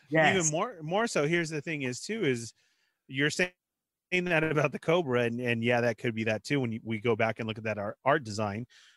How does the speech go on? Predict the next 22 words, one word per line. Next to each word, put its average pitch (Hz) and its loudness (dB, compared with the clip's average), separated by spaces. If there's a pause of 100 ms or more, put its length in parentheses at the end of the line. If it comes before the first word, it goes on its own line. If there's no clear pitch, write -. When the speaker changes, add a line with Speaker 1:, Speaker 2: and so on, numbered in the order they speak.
(120)
Speaker 2:
But 156 4
at 147 4
the 151 4
same 160 4
time, 143 4
too, 170 4
of 123 4
me 139 4
saying 143 4
that, 123 4 (140)
that 117 4 (420)
Storm 156 4
Shadow 147 6
isn't 135 2
there. 143 4 (760)
So 190 6
what 202 8
if 254 2
this 233 4
is 240 4
a 165 4
cartoon 104 0